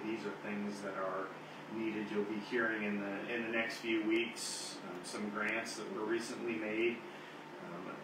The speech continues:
this last, um, a couple weeks ago, we were able to celebrate one of the more significant grants we made, um, out at Richland Restoration Nature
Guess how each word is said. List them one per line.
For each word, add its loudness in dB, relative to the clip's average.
this 0
last, 4
um, -4
a -4
couple 2
weeks 2
ago, 4
we 6
were 2
able -2
to -2
celebrate 2
one -2
of -2
the -2
more -2
significant -2
grants -2
we -2
made, 2
um, -6
out 0
at -2
Richland 2
Restoration 0
Nature -2